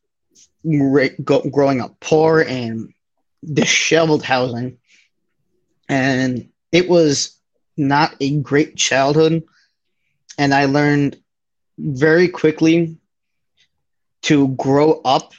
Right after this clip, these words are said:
as soon as I could. I started working around thirteen years old to, uh,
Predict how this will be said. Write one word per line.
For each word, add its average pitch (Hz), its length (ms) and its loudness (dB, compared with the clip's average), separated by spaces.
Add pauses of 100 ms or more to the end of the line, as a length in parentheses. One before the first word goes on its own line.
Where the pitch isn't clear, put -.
(260)
as 131 180 0
soon 143 260 0
as 139 140 0
I 120 120 -2
could. 143 440 -2 (880)
I 185 200 0
started 185 260 2
working 147 340 0
around 131 340 -2 (100)
thirteen 151 460 0
years 139 240 0
old 143 320 0
to, 131 260 -2
uh, 113 280 -6